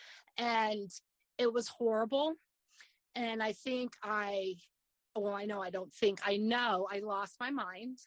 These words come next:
and I went crazy and I did a lot of stupid stuff. And I almost ruined my family for it. And it took me a long time to fix myself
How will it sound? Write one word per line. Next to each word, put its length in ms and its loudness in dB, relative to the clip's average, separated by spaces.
and 240 0
I 240 0
went 220 -2
crazy 640 -2
and 120 -2
I 100 -2
did 260 -2
a 80 -2
lot 240 -4
of 80 -8
stupid 560 0
stuff. 440 2
And 300 4
I 120 4
almost 360 -2
ruined 340 -6
my 320 -6
family 360 -8
for 320 0
it. 240 0
And 140 2
it 100 -2
took 260 0
me 140 0
a 80 0
long 600 2
time 600 -2
to 420 -2
fix 320 -6
myself 800 -2